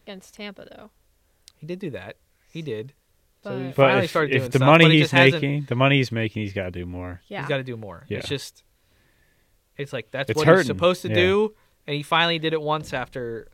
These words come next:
Speaker 3: Like,
Speaker 2: like, four
Speaker 3: realistically,
Speaker 2: years, you know?
Speaker 3: he's, like, a eight and a half million dollar type player right now. That's how he's playing, you'd say?
Speaker 2: Yeah, I'd
Speaker 3: I
Speaker 2: say
Speaker 3: mean,
Speaker 2: around
Speaker 3: that
Speaker 2: that.
Speaker 3: extra three million in cap space, that could do a lot for you right now.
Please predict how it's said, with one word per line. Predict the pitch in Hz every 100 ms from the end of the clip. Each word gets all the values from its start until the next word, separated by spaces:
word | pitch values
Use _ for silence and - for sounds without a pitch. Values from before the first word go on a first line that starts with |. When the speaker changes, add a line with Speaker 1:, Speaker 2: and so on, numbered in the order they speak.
| -
Speaker 3:
Like, | 131
Speaker 2:
like, | -
four |
Speaker 3:
realistically, | 147 170 165 151 127 156 202 202
Speaker 2:
years, | 196 190
you |
know? | 120 120 123
Speaker 3:
he's, | 127 135
like, | 127 131
a | 120 117 123 - -
eight | 123 123
and | 120
a | 117
half | 117 110 -
million | 113 113 113 107
dollar | 107 110 110
type | - 110
player | - 110 113 117
right | 117
now. | 120 120 120 -
That's | 113
how | -
he's | 113 113
playing, | - 123 127
you'd | 123
say? | - 135 135
Speaker 2:
Yeah, | 202 190 165 - - - -
I'd |
Speaker 3:
I | -
Speaker 2:
say |
Speaker 3:
mean, | 123 127 127
Speaker 2:
around | 131
Speaker 3:
that | 107 107 123
Speaker 2:
that. |
Speaker 3:
extra | 131 -
three | 123 131
million | 131 131 127 120
in |
cap | 104 113 139
space, | 143 107 104 -
that | 117
could | -
do | 98 117
a | 98
lot | 113 131
for | -
you | 90
right | 90 90
now. | 98 87 90